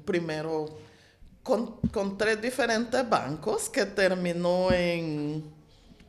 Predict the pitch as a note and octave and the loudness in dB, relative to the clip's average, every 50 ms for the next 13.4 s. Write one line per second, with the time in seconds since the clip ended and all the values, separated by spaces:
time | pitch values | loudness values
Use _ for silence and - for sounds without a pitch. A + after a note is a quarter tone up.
0 | - - - - - - - E3+ G3 F#3 - D3+ E3+ E3+ F3 D#3 D#3 C#3 C3+ C#3 | -20 -20 -20 -20 -12 -6 -2 -2 0 0 0 0 0 0 0 2 2 2 0 0
1 | A#2 F2 E2 F#2+ C#3 C3+ - B2+ C3+ - - D3 C#3+ C#3 C3 B2 B2+ C3 B2+ A#3 | 0 0 0 0 -2 -2 -4 -8 -8 -6 -6 -6 -4 -4 -4 -6 -4 -6 -8 -8
2 | - - - - C#3 C#3 C3 C3 C#3 C#3 - C#3+ C#3 C3+ - - _ - D#3+ D3 | -8 -8 -6 -6 -4 -4 -2 -4 -4 -6 -6 -6 -8 -8 -10 -16 _ -16 -14 -12
3 | D#3+ D#3 - - - - - - - D2 D2 - - - - - - - - - | -12 -14 -16 -18 -20 -20 -16 -14 -12 -10 -10 -12 -12 -14 -18 -18 -18 -14 -10 -4
4 | - - B3+ A3+ G#3+ G#3+ G#3 G#3+ - - G3+ C4 B3+ - - A3+ G#3 A3 B3 B3+ | 0 2 4 4 4 2 -2 -4 -2 0 2 2 2 2 4 4 4 4 4 2
5 | C4+ C4+ C4 A#3+ A3+ A#3 A#3 - - A3 A3 G#3 G3+ G3+ G#3 G#3 F#3+ G3 G3+ A#3+ | 2 2 4 4 2 2 0 -4 -4 -4 -2 -2 -4 -4 -6 -6 -4 -4 -4 -4
6 | E4 F4+ D#4 C4 - - G3 F#2 C3+ D#3 E3 E3+ F3 - - E3+ F3 F3 E3 E3+ | -4 -2 -4 -4 -4 -4 -4 -2 -2 0 0 -2 -2 -4 -6 -4 -2 -2 -2 0
7 | E3 E3 E3 F#3 G3+ F#3 F3 D#3 - - - - - - - - - - - - | 0 0 0 -2 -2 0 0 -2 -2 -4 -12 -18 -20 -20 -20 -20 -18 -6 0 2
8 | B3+ C4+ C#4 C#4 C4+ C4+ C4+ G#3+ G#3 G#3 A3 A#3+ - - A#3 G3 - - F3+ E3+ | 4 4 4 4 4 4 2 2 2 2 2 2 2 2 0 0 2 2 2 2
9 | F3+ F3+ - - F#3 F3+ F3 E3+ E3+ F3 F#3 B3 C#4 - - - - - - - | 2 0 0 0 2 2 2 2 0 0 -2 -2 -2 -6 -10 -12 -10 -6 -4 -2
10 | F#3+ - - E3+ E3 D#3+ E3 E3+ F3 G3 A#3 C4+ D4+ D#4 D4+ C#4+ - - - G3 | 0 0 0 0 0 0 -2 -2 -4 -4 -2 -2 -2 -4 -4 -8 -6 -4 -4 -4
11 | G3 F#3 F#3 F#3 F3+ F3+ - - - G#3+ G#3+ G#3+ G#3+ F#3 E3 E3 E3 F3 F3+ F3+ | -2 -4 -4 -4 -6 -6 -6 -4 -4 -4 -2 0 0 0 0 0 0 0 0 0
12 | F3+ F3 F3 F3+ F3+ F3+ F3 F3 - E3 - - - D#3+ D3+ D3 D3 D#3 E3+ F3 | -2 -2 -4 -4 -4 -4 -6 -4 -6 -8 -8 -6 -4 -4 -2 -2 -2 -2 -2 -2
13 | D#3+ D#3+ D#3 D#3+ D#3+ D#3 D#3+ - | -2 -2 -2 -2 -4 -4 -6 -8